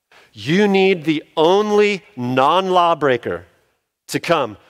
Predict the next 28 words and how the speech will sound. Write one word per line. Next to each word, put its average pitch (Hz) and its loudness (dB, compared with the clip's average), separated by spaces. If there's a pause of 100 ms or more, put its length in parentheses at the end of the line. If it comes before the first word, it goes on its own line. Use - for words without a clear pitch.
who 156 -4
has 131 -2
lived 170 0
for 160 -2
you, 113 -8 (280)
lived 170 -2
in 185 0
your 175 0
place, 147 -4 (600)
and 165 0
then 131 -2
bear 185 2
the 175 0
wrath 151 0
and 151 -4
the 131 -2
penalty 160 -2
that 151 -4
the 143 -2
law 127 0
demands, 113 -6 (1300)
so - -4
that, 107 -4
and 104 -8 (300)
only 170 0
in 151 -2
that 139 -2
scenario, 113 -2